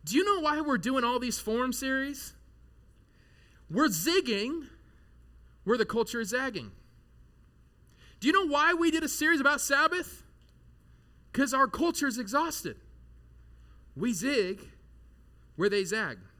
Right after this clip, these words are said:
And every generation has the call to contradict its own Babylon. We have been interpreting Revelation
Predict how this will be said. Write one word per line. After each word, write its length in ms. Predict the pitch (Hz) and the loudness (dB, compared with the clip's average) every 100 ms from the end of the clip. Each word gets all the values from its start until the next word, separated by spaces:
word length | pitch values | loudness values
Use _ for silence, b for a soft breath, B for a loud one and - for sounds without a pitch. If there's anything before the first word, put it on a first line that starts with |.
| - | -6
And 140 | 196 | 2
every 160 | 247 294 | 4 2
generation 640 | 214 269 208 240 - 147 | 0 2 2 0 -4 -6
has 280 | 139 170 151 | -6 -6 -6
the 80 | 151 | -8
call 420 | - 247 214 127 | -8 -8 -8 -8
to 140 | 143 185 | -8 -10
contradict 580 | - 233 226 196 180 185 | -4 -4 -4 -6 -4 -4
its 160 | - | -6
own 160 | 151 143 | -8 -4
Babylon. 560 | 147 143 135 110 92 - B B B | -4 -4 -6 -10 -14 -20 B B B
We 260 | 151 233 | -4 -2
have 140 | 233 180 | -2 -2
been 140 | 196 | -2
interpreting 460 | 170 - 226 254 214 | -2 -2 -2 -2 -2
Revelation 680 | 202 180 170 170 131 110 | 0 0 0 -2 -4 -10